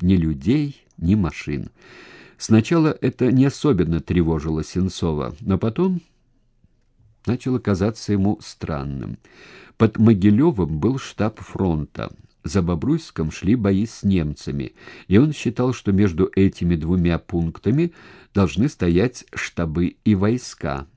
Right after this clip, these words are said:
а значит, должно происходить и движение машин. Но вот они проехали уже полдороги, потом еще десять километров и еще десять,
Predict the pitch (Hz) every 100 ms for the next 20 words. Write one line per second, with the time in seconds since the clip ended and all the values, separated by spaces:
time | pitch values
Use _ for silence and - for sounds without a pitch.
0 | _ _ _ - 82 85 147 - 92 -
1 | - - 87 82 101 - 110 - 78 76
2 | 92 - - 95 87 76 80 78 80 95
3 | 131 - 78 - - _ _ - - -
4 | - - 151 180 160 160 135 123 123 117
5 | 113 104 113 - 104 101 104 147 160 82
6 | 78 85 85 85 131 95 - - 123 123
7 | - 107 107 110 110 110 - 101 - 101
8 | 87 80 - 135 143 117 120 - 101 -